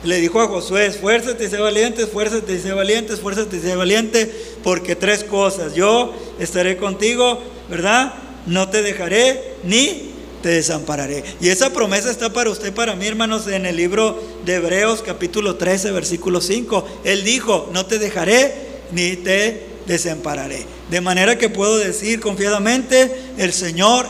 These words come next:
es, ¿quién? Mi ayudador. No temeré, ¿verdad? Y así dicen, ¿verdad? Y me hablan mis familias, eh,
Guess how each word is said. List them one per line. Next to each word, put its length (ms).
es, 460
¿quién? 300
Mi 140
ayudador. 680
No 220
temeré, 640
¿verdad? 440
Y 120
así 260
dicen, 360
¿verdad? 280
Y 60
me 120
hablan 360
mis 100
familias, 460
eh, 300